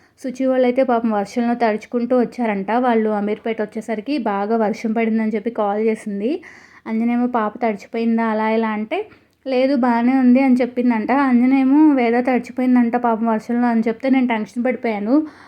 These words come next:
"అయ్యో, వర్షంలో తడుచుకుంటూ వచ్చారా, ఇప్పుడు ఎలాగా?" అని చెప్పేసి. So, ఇంక వీళ్ళిద్దరు కూడా కేక్స్ అయితే షేర్ చేసుకుంటున్నారు. అన్‌ఎక్స్‌పెక్టెడ్‌గా వీళ్ళిద్దరు బర్త్‌డేలు పక్క పక్కన వచ్చాయన్నమాట. అంజన్ది కూడా ఎయిటీన్త్, so, అర్జున్ గారిది నైన్టీన్త్ అంట.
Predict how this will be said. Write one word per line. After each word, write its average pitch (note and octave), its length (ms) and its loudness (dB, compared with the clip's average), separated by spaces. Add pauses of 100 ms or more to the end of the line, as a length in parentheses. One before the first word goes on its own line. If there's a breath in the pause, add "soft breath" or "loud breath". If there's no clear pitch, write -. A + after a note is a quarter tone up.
(120 loud breath)
"అయ్యో, A#3 240 0
వర్షంలో A#3 400 -2
తడుచుకుంటూ A3+ 540 -4
వచ్చారా, A3 380 -4
ఇప్పుడు A3 300 -2
ఎలాగా?" G#3+ 360 -2
అని G#3 160 -2
చెప్పేసి. G#3 560 -8 (460 loud breath)
So, A3 220 -8
ఇంక A3+ 260 -4
వీళ్ళిద్దరు A#3 360 -2
కూడా A#3+ 140 0
కేక్స్ A#3 340 -4
అయితే A#3 180 -4
షేర్ A#3 360 -4
చేసుకుంటున్నారు. A3+ 640 -4
అన్‌ఎక్స్‌పెక్టెడ్‌గా E4+ 720 0
వీళ్ళిద్దరు C4+ 300 2
బర్త్‌డేలు A#3+ 460 4
పక్క B3 280 -4
పక్కన A3 320 -4
వచ్చాయన్నమాట. G3+ 600 -8 (560 loud breath)
అంజన్ది A#3+ 460 4
కూడా C#4 220 0
ఎయిటీన్త్, G#3+ 640 -2 (640 soft breath)
so, C4 60 -6
అర్జున్ A3 380 -2
గారిది G#3+ 280 -2
నైన్టీన్త్ A3+ 600 0
అంట. G3 240 -6